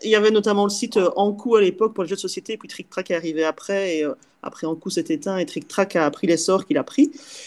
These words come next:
Et là, effectivement, bah, Trick Track et Ankou, au départ, c'était tous des cubambistes.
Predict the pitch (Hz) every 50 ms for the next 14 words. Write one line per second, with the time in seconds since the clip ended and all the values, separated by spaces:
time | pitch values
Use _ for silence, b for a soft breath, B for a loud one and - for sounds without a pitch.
0 | B B B - - 180 202 208 202 202 180 180 - 180 185 214 214 196 156 156
1 | - - 165 147 - - 190 190 190 - 143 131 139 - - 202 190 156 151 147
2 | 202 202 202 - 156 - 147 - - 190 151 156 151 151 151 147 147 - 180 165
3 | 160 160 233 269 - - -